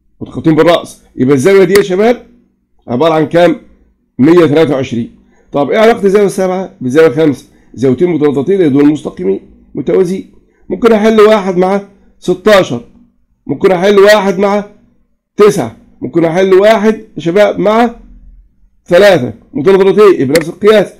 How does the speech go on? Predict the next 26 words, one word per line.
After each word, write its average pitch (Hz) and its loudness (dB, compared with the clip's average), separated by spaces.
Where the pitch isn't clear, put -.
يبقى 139 -4
زاوية 175 0
خمسة 147 -4
نفس 135 -4
القياس، 165 -2
نفس 143 -6
الرقم 143 -4
مية 143 4
تلاتة 127 -6
وعشرين، - -16
بأي 190 2
طريقة 180 0
اللي 175 0
يعجبك 160 0
تحل. 95 -20
طب 131 -4
الزاوية 180 2
أربعتاشر 165 -2
بقى، 135 -6
فين 165 2
الزاوية 170 4
أربعتاشر؟ 156 -4
آه، 131 2
ركز 151 -2
بقى 135 0
معايا، 117 -4